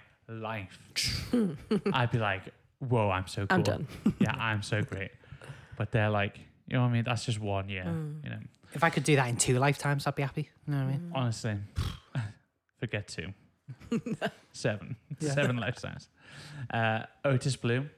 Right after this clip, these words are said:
Speaker 1: Otis Red and Sing Soul.
Speaker 3: Mm.
Speaker 1: We listened to that.
Speaker 3: We have.
Speaker 2: Yeah.
Speaker 1: Uh, Mister Tambourine Man, The Byrds. Out of Our Heads, The Rolling Stones.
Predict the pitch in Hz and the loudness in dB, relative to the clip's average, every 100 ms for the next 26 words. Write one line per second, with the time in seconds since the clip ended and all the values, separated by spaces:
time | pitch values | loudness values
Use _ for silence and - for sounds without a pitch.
0 | - 120 117 123 113 107 104 - 113 117 | -4 -2 -2 -2 -2 -2 -4 -8 -8 -4
1 | 107 120 156 127 131 127 120 127 - 147 | -2 -2 -2 0 0 -2 -2 -2 -2 -4
2 | 139 151 254 185 - - - 107 113 - | -2 -4 -8 -12 -16 -6 0 0 0 0
3 | 131 - 131 127 120 113 110 117 135 117 | 0 0 -2 0 2 2 2 2 0 0
4 | 104 120 143 - - - _ _ _ _ | 2 0 -2 -10 -16 -20 _ _ _ _
5 | _ _ _ _ - 120 117 113 107 113 | _ _ _ _ 0 2 4 2 2 0
6 | 113 - - 104 104 - 104 104 127 - | 0 -4 -2 0 -2 -2 -2 -2 -4 -10